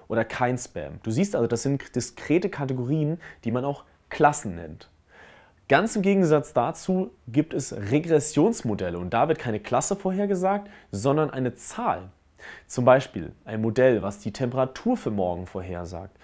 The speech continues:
ein Modell, was den Preis für eine Immobilie vorhersagt oder ein Modell,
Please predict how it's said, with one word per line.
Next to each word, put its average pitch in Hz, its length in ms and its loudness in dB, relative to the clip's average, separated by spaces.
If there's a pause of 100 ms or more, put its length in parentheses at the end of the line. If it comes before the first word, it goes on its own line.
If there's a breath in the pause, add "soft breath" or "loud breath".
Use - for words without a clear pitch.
(300 loud breath)
ein 113 120 -4
Modell, 135 360 6
was 113 160 -4
den 110 140 -4
Preis 143 440 -2
für - 80 -2
eine 120 140 -2
Immobilie 113 840 0 (420 soft breath)
vorhersagt 92 720 -6
oder 160 200 2
ein 156 100 -2
Modell, 135 420 4